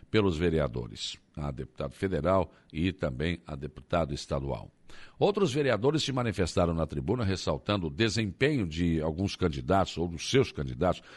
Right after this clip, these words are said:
Citar, foi, se foram citados Júlio Garcia, Ricardo Guide, Rodrigo Minotto, entre outros, né? E também todos os vereadores destacaram a forma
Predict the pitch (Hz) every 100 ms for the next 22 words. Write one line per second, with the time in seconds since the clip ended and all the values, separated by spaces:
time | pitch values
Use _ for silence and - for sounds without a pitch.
0 | - - - 160 139 117 120 113 104 98
1 | 110 98 95 113 98 82 101 87 73 -
2 | 110 90 78 76 92 87 78 73 82 117
3 | 104 82 76 - - 82 85 92 82 71
4 | 85 110 - 98 98 73 82 95 73 62
5 | 69 90 87 - - - 85 85 101 80
6 | 98 113 - 95 87 73 87 87 67 95
7 | 104 - - 85 104 185 220 - 117 -
8 | 104 110 110 101 - - 110 - 131 131
9 | 123